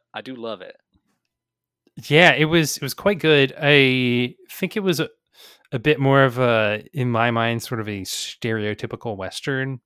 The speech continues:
Speaker 1: Hmm.
Speaker 2: than Rio Bravo, even though I think on the surface, Rio Bravo is a very stereotypical Western.
Speaker 1: Yeah.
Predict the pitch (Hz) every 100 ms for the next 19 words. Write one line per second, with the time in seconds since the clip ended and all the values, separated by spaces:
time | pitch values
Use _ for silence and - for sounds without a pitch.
0 | _ 110 101 127 123 117 123 123 127 123
1 | 127 120 117 117 104 104 113 - _ _
2 | _ _ _ 127 110 - 113 107 - 101
3 | 101 101 95 92 101 110 113 110 - 110
4 | 110 117 117 - 123 120 - 131 123 -
5 | - 110 101